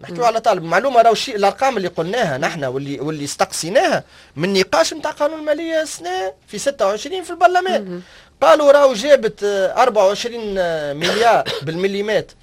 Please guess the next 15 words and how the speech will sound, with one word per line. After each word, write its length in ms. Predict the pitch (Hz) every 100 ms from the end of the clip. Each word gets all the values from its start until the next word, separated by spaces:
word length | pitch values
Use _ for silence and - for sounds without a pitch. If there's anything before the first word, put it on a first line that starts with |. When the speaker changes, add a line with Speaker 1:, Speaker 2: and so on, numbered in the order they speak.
| _ _ _ -
Speaker 1:
آه، 260 | 139 135
في 100 | 131
السنوات 560 | - - 175 170 170 170
السابقة. 720 | 123 117 110 - 381 - 160 -
Speaker 2:
مم. 160 | 180 185
Speaker 1:
والإجراء 580 | 202 262 285 311 330 220
اللي 140 | 226
تعمل 440 | 220 202 240 233 170
السنة 380 | - 190 220
اللي 200 | 156 143 - 131
صارت 320 | 185 170 -
فيه 140 | 196
تغيير 500 | 185 139 156 262 370 -
باش 120 | -
يجيب 240 | 294 262